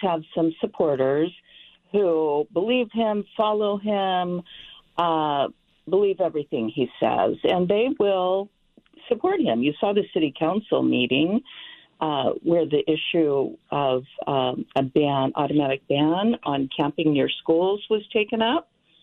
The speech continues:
There was a room full of people who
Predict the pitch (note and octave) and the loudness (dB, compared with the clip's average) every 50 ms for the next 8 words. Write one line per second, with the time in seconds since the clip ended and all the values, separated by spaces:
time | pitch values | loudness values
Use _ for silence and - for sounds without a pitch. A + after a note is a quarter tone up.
0 | _ _ _ _ _ _ _ - - - _ _ _ _ _ _ D3 E3 G3 G3 | _ _ _ _ _ _ _ -20 -20 -20 _ _ _ _ _ _ -2 0 2 2
1 | F#3 F#3+ - A3+ G#3+ F3+ F#3 G3+ A3+ B3 C4 D#4 E4 - - E3+ B2+ G2 G#2 - | 0 0 0 -2 0 0 2 0 2 0 0 -2 -6 -2 -2 0 0 0 -2 -2
2 | - - C3+ C3 - - - C#3 G#2+ - _ - A2+ F#2 G2+ B2+ - - D#3+ D#3+ | 0 0 0 0 -4 -8 -6 -6 -6 -6 _ -2 0 0 0 -2 0 0 2 2
3 | C#3+ C3 B2+ B2 A#2 A#2 | 2 2 2 0 0 -2